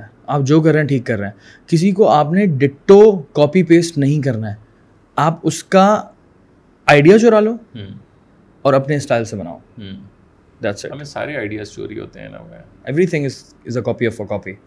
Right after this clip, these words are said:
Speaker 1: of course۔ لیکن یہ ہے کہ اگر آپ کراچی ایونٹس کی ویڈیو ہے اور میں اپنے چینل پہ بناؤں ڈٹو کانسیپٹ،
Speaker 2: ہوں۔
Speaker 1: ڈٹو ڈائلاگس، ڈٹو ڈائریکشن،
Speaker 2: ہاں، وہ
Speaker 1: تو
Speaker 2: یار۔
Speaker 1: بیوقوفی ہے یار۔
Speaker 2: ہاں۔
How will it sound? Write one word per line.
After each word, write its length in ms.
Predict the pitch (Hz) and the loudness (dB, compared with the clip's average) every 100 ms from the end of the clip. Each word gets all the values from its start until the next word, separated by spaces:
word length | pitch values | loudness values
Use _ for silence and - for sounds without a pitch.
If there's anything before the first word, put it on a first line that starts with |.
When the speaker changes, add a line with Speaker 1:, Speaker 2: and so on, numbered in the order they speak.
| _ _ | _ _
Speaker 1:
of 160 | _ 123 | _ -8
course۔ 380 | 101 - _ _ _ _ _ _ | -8 -10 _ _ _ _ _ _
لیکن 240 | 127 135 147 | -2 0 0
یہ 140 | 139 | -2
ہے 100 | 156 | -2
کہ 80 | 160 | 0
اگر 180 | 139 139 | 2 4
آپ 220 | 139 131 - - - | 4 0 -14 -20 -12
کراچی 300 | - 123 120 | -2 -2 0
ایونٹس 220 | 143 143 | -2 -2
کی 100 | 139 | -2
ویڈیو 340 | 135 120 123 123 | 0 0 0 -2
ہے 160 | 98 101 _ _ _ _ _ - | -4 -4 _ _ _ _ _ -6
اور 100 | 131 | 0
میں 180 | 131 139 | 2 0
اپنے 220 | 139 147 | -2 -4
چینل 260 | 135 131 | -4 -2
پہ 60 | 135 | 0
بناؤں 320 | 127 123 135 | 0 0 0
ڈٹو 380 | 123 - - 147 | -2 -2 2 2
کانسیپٹ، 540 | 135 123 117 143 143 | 2 -2 0 -2 -2
Speaker 2:
ہوں۔ 200 | - 107 | -10 -6
Speaker 1:
ڈٹو 400 | 117 127 - 156 | -4 -4 0 0
ڈائلاگس، 560 | 156 117 107 117 139 - | 2 2 2 2 2 -2
ڈٹو 500 | 113 120 - 151 147 | -4 -4 -2 2 4
ڈائریکشن، 460 | 143 110 113 - 151 | 4 2 -2 -2 -4
Speaker 2:
ہاں، 240 | 185 - 123 | -6 -10 -16
وہ 260 | 113 107 | -14 -12
Speaker 1:
تو 80 | 135 | -6
Speaker 2:
یار۔ 260 | 160 170 127 | -2 -2 0
Speaker 1:
بیوقوفی 600 | 139 123 135 120 170 151 | 0 0 -2 2 6 6
ہے 80 | |
یار۔ 260 | 107 92 98 | 4 -2 -6
Speaker 2:
ہاں۔ 100 | 95 | -10